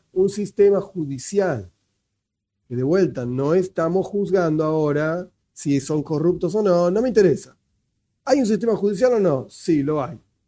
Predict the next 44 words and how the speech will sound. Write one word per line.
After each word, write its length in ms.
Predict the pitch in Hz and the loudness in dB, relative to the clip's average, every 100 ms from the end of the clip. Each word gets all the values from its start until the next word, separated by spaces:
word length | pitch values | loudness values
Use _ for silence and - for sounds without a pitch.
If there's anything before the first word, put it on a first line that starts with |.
| _ | _
¿Hay 160 | - 262 | -2 4
policía 460 | 220 208 180 233 | 4 4 4 4
o 80 | 220 | 6
no? 260 | 170 131 110 | 6 4 -2
Sí, 440 | - 190 156 123 - | -4 -2 0 -4 -6
hay. 360 | 170 131 113 - _ _ | -6 -4 -8 -14 _ _
¿Podés 220 | 180 233 | -2 -2
hacer 120 | 220 | -2
una 120 | 214 190 | 0 2
denuncia? 420 | 202 233 175 185 | 2 0 -2 -4
Sí, 320 | - 190 156 | -2 0 2
no 100 | 185 | 4
me, 140 | 220 | 6
no 180 | 196 202 | 6 4
me 80 | 226 | 2
prestan 260 | 220 214 214 | 2 0 0
atención. 380 | 196 180 175 - _ | 2 2 0 -2 _
Pero 120 | - 269 | -10 -6
es 80 | |
otro 240 | 302 269 196 | -4 -2 0
problema. 540 | 165 143 131 123 113 _ _ _ | 2 2 0 -2 -10 _ _ _
¿Está 300 | - 202 330 | -4 -4 -2
el 80 | 320 | -4
sistema 440 | 240 233 - 330 262 | -4 -4 -2 0 4
o 100 | 202 | 4
no? 380 | 165 131 117 _ | 2 0 -6 _
Sí, 340 | - 175 139 | 0 0 0
bueno, 460 | 127 214 208 208 - _ _ | -2 -2 -2 -4 -10 _ _
es 120 | 247 | -4
lo 100 | 247 | -2
que 160 | 220 170 | -2 -4
hay. 180 | 185 - _ _ _ _ _ _ _ _ _ _ | -4 -16 _ _ _ _ _ _ _ _ _ _
Ahí 180 | 196 | 0
no 120 | 233 208 | 4 2
funciona 480 | 196 202 202 180 | 0 -2 0 0
bien. 300 | 156 143 - - | 0 -2 -4 -10
¿Qué 140 | 262 | -6
querés 180 | 240 185 | 0 0
que 100 | 151 | 0
haga? 260 | 123 107 _ | -6 -12 _
Es 140 | 202 | -2
lo 160 | 202 196 | 0 0
que 160 | 190 151 | 0 -4
hay. 140 | 123 | -6